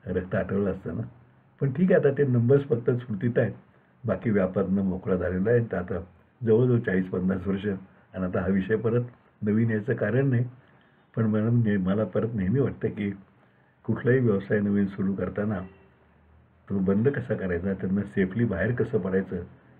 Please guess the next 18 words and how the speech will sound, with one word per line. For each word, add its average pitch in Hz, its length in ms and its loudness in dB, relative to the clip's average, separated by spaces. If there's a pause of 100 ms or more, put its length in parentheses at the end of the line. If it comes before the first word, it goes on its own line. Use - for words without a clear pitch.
(200)
याचा 120 280 0
पूर्ण 123 300 2
विचार 110 380 2
करून, 98 240 -2
म्हणजे 92 200 2
असं 113 160 2
एखाद्या 107 400 2 (1120)
चक्रव्यूहात 127 500 4
शिरताना 123 500 2
बाहेर 98 360 0 (180)
शिरता 110 320 4
आलं 131 160 2
पाहिजे 123 220 2
आणि 147 100 0
बाहेरही 123 300 2
पडता 117 320 0
आलं 101 160 0
पाहिजे, 92 320 -4